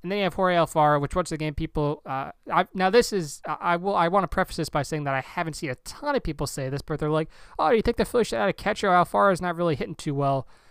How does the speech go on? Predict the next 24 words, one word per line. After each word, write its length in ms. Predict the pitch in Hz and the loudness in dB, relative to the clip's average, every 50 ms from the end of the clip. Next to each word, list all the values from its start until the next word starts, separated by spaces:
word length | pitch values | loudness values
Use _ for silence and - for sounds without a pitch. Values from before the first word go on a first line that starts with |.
| - _ - | -20 _ -8
He's 160 | - 226 233 | -6 -2 0
one 100 | 269 254 | 0 2
of 60 | 240 | 2
the 60 | 233 | 2
best 180 | 214 220 185 - | 2 2 0 0
defensive 380 | 202 - - 185 160 - - | -4 -4 -4 -6 -6 -6 -6
catchers 320 | - 165 160 - 165 147 131 | -2 -2 -2 -2 -2 -6 -4
in 60 | 143 | -2
all 100 | 131 127 | -2 -2
of 60 | 123 | -2
baseball. 340 | 127 117 120 - - 131 120 | -4 -10 -10 -10 -12 -12 -12
So 140 | - - 190 | -10 -8 -6
once 160 | 202 190 - | -6 -6 -6
again, 160 | - 190 175 | -6 -6 -6
just 200 | 165 156 - - _ _ _ | -4 -6 -6 -8 _ _ _
relax. 380 | - 165 - - - - - - | -8 -6 -6 -6 -12 -12 -6 -4
And 180 | 185 196 - - | -4 -4 -2 0
as 160 | 202 196 175 | 0 2 2
I 80 | 185 | 2
said, 400 | 170 - - 214 208 190 175 190 - _ - | 0 2 2 0 0 0 -2 -10 -16 _ -12
uh, 160 | 127 120 117 | -10 -10 -6
I 100 | 131 131 | -4 -4
know 160 | 139 160 175 170 | -2 0 0 0
that's, 300 | 165 147 - - - | 0 -2 -4 -8 -12